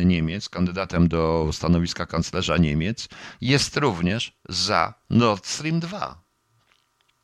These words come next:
Na Nord Stream dwa, proszę państwa. Dziennikarze dostali rozkaz nie wiedzieć, a oni nie myślą.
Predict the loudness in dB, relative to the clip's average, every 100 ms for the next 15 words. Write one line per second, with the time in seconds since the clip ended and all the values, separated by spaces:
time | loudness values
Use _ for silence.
0 | -6 -4 -2 -4 -6 -4 0 -2 -4 -14
1 | -14 -14 -16 -18 -20 _ _ _ _ _
2 | _ _ _ -20 -20 -14 -4 2 2 4
3 | 0 0 -4 -4 -4 -2 -4 -4 -6 -4
4 | -4 -2 -4 0 2 4 4 4 2 -4
5 | -8 -10